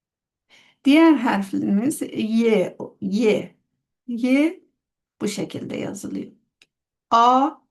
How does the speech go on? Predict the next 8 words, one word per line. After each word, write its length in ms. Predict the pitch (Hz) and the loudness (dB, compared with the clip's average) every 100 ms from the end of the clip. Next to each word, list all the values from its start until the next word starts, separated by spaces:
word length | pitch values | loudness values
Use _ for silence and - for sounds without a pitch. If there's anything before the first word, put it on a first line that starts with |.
| _ _ _ - | _ _ _ -6
ya. 520 | 214 233 185 - - _ - | 0 2 2 -2 -14 _ -14
Buraya 420 | 254 208 208 208 | -8 -2 0 0
kadar 280 | 214 202 196 | -2 -2 -2
okuduğumuz 720 | 196 - 202 196 202 202 202 | -4 -10 -4 0 0 -2 -6
harfleri 520 | 202 196 - 190 196 | -8 -6 -4 -2 -2
görüyoruz. 640 | 196 175 175 170 190 - - | -4 -6 -6 -8 -8 -8 -6
A 260 | 208 196 196 | -2 -2 -2
okumuştuk. 800 | 202 220 226 - - 202 - | -8 -6 -6 -6 -8 -8 -8